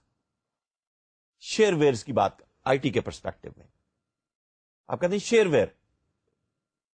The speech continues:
گروپ ویئر، ورک فلو ڈاکو-،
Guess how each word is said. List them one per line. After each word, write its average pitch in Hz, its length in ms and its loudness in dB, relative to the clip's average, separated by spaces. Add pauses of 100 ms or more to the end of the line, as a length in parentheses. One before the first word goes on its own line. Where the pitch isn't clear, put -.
(180)
گروپ 208 200 0
ویئر، 123 240 4 (1700)
ورک 233 280 2
فلو 226 240 2
ڈاکو-، 151 360 0